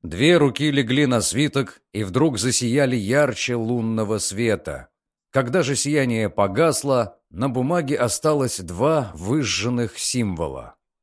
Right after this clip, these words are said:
Илаю и всматриваться не пришлось, чтобы узнать их. Пчела и раскинувший крылья ворон.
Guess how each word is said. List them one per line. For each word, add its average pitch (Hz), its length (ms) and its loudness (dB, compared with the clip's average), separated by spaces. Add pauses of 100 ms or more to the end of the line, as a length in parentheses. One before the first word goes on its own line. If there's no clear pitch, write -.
(120)
Илаю 139 480 2
и 139 120 -2
всматриваться 127 880 0
не 113 160 0
пришлось, 113 760 -2
чтобы 143 420 -2
узнать 113 720 -2
их. - 420 -12 (120)
Пчела 113 760 2
и 135 140 -2
раскинувший 135 800 -2
крылья 113 680 0
ворон. 82 640 -2